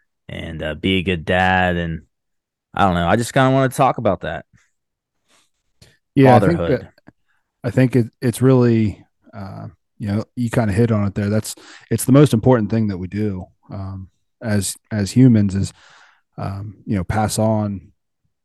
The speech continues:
Speaker 2: and keep, keep the population going, right? And the way that we do that is with our children. And
Speaker 1: Yeah.
Speaker 2: it's not, it's not just enough to have children, but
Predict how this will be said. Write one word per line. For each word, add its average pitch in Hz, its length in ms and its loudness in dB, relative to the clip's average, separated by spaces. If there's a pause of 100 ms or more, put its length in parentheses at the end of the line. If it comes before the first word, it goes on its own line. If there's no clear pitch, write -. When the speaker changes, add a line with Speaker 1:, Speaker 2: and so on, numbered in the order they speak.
(500)
Speaker 2:
and 95 300 -8
keep, 123 220 0 (200)
keep - 280 -2
the 107 460 -4 (460)
population 104 580 -2
going, 107 320 2
right? 104 240 -4
And 101 120 -10
the 101 60 -4
way 113 160 4
that 113 100 0
we 98 120 -8
do 143 320 0
that 95 280 -12
is 98 240 -12 (420)
with 98 180 -6
our 92 80 -10
children. 117 440 0 (920)
And 110 160 2
Speaker 1:
Yeah. 110 220 0
Speaker 2:
it's 113 160 -4
not, 147 180 0
it's 117 200 -2
not 143 180 4
just 123 240 2
enough 117 340 2
to 98 500 -4
have 160 280 -6
children, 92 480 -8
but - 180 -10